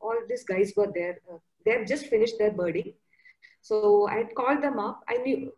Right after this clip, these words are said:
we always get connected, right? You know, where, who goes and all that. At least, uh, three, four years back, we used to be like that.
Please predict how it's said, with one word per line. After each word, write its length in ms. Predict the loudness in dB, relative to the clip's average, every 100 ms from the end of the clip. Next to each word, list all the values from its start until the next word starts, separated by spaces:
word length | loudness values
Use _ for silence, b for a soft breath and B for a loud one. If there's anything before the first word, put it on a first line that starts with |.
| -8
we 300 | -6 -2 0
always 500 | 2 0 -2 -2 -2 -2
get 200 | -4 -2
connected, 460 | -2 -2 0 -2 -2
right? 200 | -6 -8
You 80 | -10
know, 260 | -8 -8 -6
where, 340 | -4 -4 -6 -6
who 140 | -6 -4
goes 360 | -4 -4 -4
and 140 | -10 -16
all 140 | -16 -16
that. 140 | -18 _ _
At 140 | -12 -6
least, 320 | -6 -8 -14 -14
uh, 60 | -10
three, 140 | -6 0
four 180 | 2 4
years 200 | 2 2
back, 260 | -4 -4
we 60 | -6
used 160 | -8 -6
to 60 |
be 100 | -6
like 200 | -4 -6 -8
that. 140 | -10